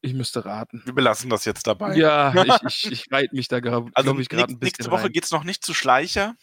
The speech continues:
Speaker 2: Das kann ich vorwegnehmen. <laughs> Ähm,
Speaker 1: Mach
Speaker 2: aber
Speaker 1: dich
Speaker 2: wir
Speaker 1: ruhig
Speaker 2: hoffen,
Speaker 1: lustig.
Speaker 2: <laughs> wir hoffen, dass ihr trotzdem nächstes Mal wieder einschaltet. Und
Speaker 1: Schleicher.
Speaker 2: wie immer, lasst euer Feedback gerne in den Kommentaren da.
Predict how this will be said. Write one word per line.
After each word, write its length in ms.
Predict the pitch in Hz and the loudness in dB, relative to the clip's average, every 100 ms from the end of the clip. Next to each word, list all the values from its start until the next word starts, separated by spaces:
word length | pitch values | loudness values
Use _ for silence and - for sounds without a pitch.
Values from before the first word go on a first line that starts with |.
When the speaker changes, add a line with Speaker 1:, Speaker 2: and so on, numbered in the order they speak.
| _ | _
Speaker 2:
Das 160 | 170 - | -12 -8
kann 140 | 180 | -8
ich 100 | 160 | -6
vorwegnehmen. 680 | 160 135 151 - - 240 214 _ | -4 -2 -4 -8 -4 -2 -2 _
<laughs> 720 | - - - - - _ 262 - _ _ _ _ _ _ | -6 -6 -6 -12 -14 _ -10 -10 _ _ _ _ _ _
Ähm, 340 | 131 127 127 131 | -8 -6 -8 -10
Speaker 1:
Mach 160 | - 131 | 2 2
Speaker 2:
aber 80 | 135 | 4
Speaker 1:
dich 140 | 175 | 2
Speaker 2:
wir 60 | 147 | 2
Speaker 1:
ruhig 180 | 160 147 | 2 2
Speaker 2:
hoffen, 140 | 139 - | 0 -2
Speaker 1:
lustig. 240 | 127 127 - | -6 -6 -8
Speaker 2:
<laughs> 280 | 151 - - | -10 -12 -10
wir 140 | - | -2
hoffen, 300 | - - 180 | -2 -2 -4
dass 220 | 156 - - 220 - 220 _ | -4 -4 -10 -16 -14 -14 _
ihr 400 | 131 131 120 120 | -2 0 0 -4
trotzdem 360 | - 127 - 98 | -6 -6 -6 -10
nächstes 280 | - - - | -12 -14 -8
Mal 340 | 95 95 92 | -4 -4 -6
wieder 180 | 101 101 | -8 -8
einschaltet. 640 | - - 113 104 107 101 - | -8 -12 -12 -12 -14 -16 -18
Und 260 | 95 95 95 | -20 -14 -10
Speaker 1:
Schleicher. 600 | - - - - - - _ _ _ _ _ - | -10 -12 -20 -20 -20 -20 _ _ _ _ _ -8
Speaker 2:
wie 80 | 131 | 0
immer, 180 | 160 | 0
lasst 320 | 160 - - - | 0 -4 -6 -6
euer 320 | 127 123 113 | -4 -2 -4
Feedback 360 | - 143 131 123 | -8 -8 -8 -6
gerne 260 | 117 127 | -8 -8
in 40 | 123 | -12
den 80 | 117 | -14
Kommentaren 540 | 117 113 - 123 156 | -12 -12 -10 -10 -8
da. 240 | 160 170 | -10 -12